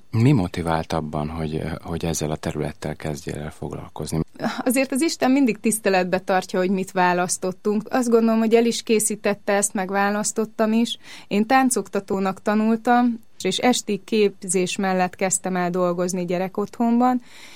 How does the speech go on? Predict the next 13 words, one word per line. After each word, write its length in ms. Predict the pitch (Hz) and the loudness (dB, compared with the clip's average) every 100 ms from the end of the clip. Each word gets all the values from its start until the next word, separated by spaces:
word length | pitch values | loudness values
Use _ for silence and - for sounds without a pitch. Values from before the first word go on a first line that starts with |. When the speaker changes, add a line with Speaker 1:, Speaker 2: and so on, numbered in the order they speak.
| - | -6
Speaker 2:
és 160 | 185 185 | -4 2
az 200 | 202 196 | 2 2
volt 220 | 175 175 | 0 -2
az 120 | 180 | -2
elképzelésem, 880 | 208 233 262 226 196 180 180 - 185 | 2 2 2 2 2 0 0 -4 -4
hogy 140 | 180 | -4
én 100 | 180 | -2
majd 160 | 170 165 - | -2 -4 0
egészséges 840 | 208 185 175 - 170 170 165 - - | 0 2 0 0 -2 0 0 -2 -2
testképzést 720 | 185 - - 165 170 165 - | -2 -2 -4 -2 -2 -4 -4
fogok 340 | 185 156 170 | -4 -4 -4
tanítani 560 | - 165 165 - 175 165 | -4 -4 -4 -4 -4 0
gyerekeknek, 840 | 160 156 170 - 180 254 269 - | 0 -2 -2 -6 -2 0 0 -2